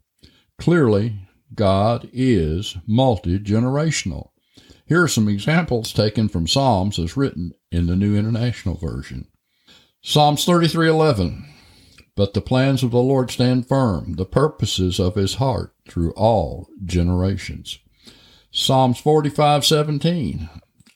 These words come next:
"I will perpetuate your memory through all generations. Therefore, the nations will praise you forever and ever." Psalm seventy-one eighteen.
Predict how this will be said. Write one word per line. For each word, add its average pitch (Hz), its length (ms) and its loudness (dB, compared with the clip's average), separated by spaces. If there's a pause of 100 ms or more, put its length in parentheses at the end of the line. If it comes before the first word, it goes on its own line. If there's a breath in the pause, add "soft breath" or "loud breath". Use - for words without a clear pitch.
"I 95 120 4
will 98 160 0
perpetuate 92 840 -6 (200)
your 92 180 0
memory 92 460 0
through 78 260 -8 (100)
all 92 480 2
generations. 98 920 -2 (100)
Therefore, 110 460 0
the 87 120 0
nations 110 560 2
will 107 100 0
praise 131 420 0
you 78 160 -4
forever 82 680 -4 (340)
and 113 220 -4
ever." 117 360 -8 (920 soft breath)
Psalm 147 400 2
seventy-one 160 680 2
eighteen. 131 760 -2